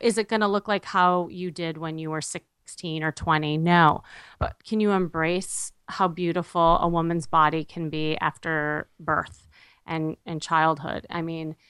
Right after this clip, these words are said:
conversely, like, a man praising the woman for that, that's the other thing that men kinda lose. Like, in the beginning in courtship, you know, they're, men usually are very complimentary. They,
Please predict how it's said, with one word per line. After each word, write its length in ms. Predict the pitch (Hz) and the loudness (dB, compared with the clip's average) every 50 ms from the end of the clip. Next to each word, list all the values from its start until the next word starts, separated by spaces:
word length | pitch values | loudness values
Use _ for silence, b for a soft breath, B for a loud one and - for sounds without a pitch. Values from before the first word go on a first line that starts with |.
| b b b b b - | b b b b b 0
conversely, 800 | - 214 214 196 175 202 240 294 - - 202 175 160 165 165 - | 4 4 6 8 8 6 6 4 4 0 0 2 2 2 0 0
like, 140 | 208 185 - | -2 -2 -2
a 80 | - 185 | 0 0
man 640 | 180 175 170 165 165 170 165 165 170 170 170 170 - - _ | 0 0 2 2 2 4 4 2 2 0 -2 -6 -10 -14 _
praising 540 | - - - 185 196 226 254 254 294 269 220 | -16 -10 -8 -4 -4 -4 -4 -2 -2 0 2
the 80 | 185 165 | 2 2
woman 380 | 147 147 139 135 139 143 147 | 0 0 -2 -2 -4 -6 -8
for 140 | 147 - - 160 | -8 -8 -4 -2
that, 220 | 156 147 156 - - | 0 0 0 0 -4
that's 220 | 165 160 - - - | -8 -10 -10 -10 -8
the 140 | 196 190 | -2 0
other 200 | 196 208 233 233 | 0 0 0 -2
thing 380 | 233 - - 170 160 156 156 151 | -4 -4 -6 -6 -6 -4 -4 -4
that 180 | 156 156 - - | -4 -4 -4 -4
men 400 | 160 156 156 156 160 170 175 175 | -4 -2 0 0 0 0 -2 -4
kinda 320 | - - 175 160 156 156 | -4 -4 -4 -2 -2 -2
lose. 340 | 156 160 175 175 160 147 - | -2 -2 -2 -2 -2 -2 -4
Like, 120 | 175 170 156 | -6 -6 -2
in 100 | 190 190 | 0 0
the 60 | 190 | 2
beginning 560 | 180 220 180 170 208 240 277 269 208 165 156 | 2 0 0 2 2 4 4 4 4 2 2
in 140 | 151 151 151 | 0 -2 -4
courtship, 560 | - - 196 196 196 - - - 165 - - - - - - b b b b b b b b b b b _ _ _ _ _ _ - | -2 0 0 2 2 0 -4 -4 -4 -4 -6 -10 -16 -20 -20 b b b b b b b b b b b _ _ _ _ _ _ -4
you 120 | 220 214 | 0 2
know, 340 | 202 196 185 185 190 190 - _ _ _ - | 4 6 6 6 4 2 -2 _ _ _ -10
they're, 380 | 190 202 202 196 202 214 - - - | -4 0 2 2 2 2 0 -2 -2
men 480 | - 214 214 208 202 208 208 214 214 - _ _ _ | 0 4 4 6 6 6 4 2 0 -2 _ _ _
usually 480 | 240 202 208 214 208 180 196 196 190 | -8 -4 -2 -2 0 0 0 2 2
are 100 | 190 185 | 2 2
very 440 | 170 165 175 175 175 175 175 175 170 | 2 2 2 2 2 2 2 0 -2
complimentary. 1400 | - - - 165 147 - 160 151 160 185 202 208 202 202 190 196 190 185 185 180 180 180 180 175 175 175 175 180 - - | -4 -4 -4 -4 -4 -2 -2 -2 2 4 4 6 6 6 6 6 6 6 6 4 4 4 4 4 2 2 0 -2 -4 -6
They, 280 | 165 - 165 156 156 | -10 -8 -6 -6 -6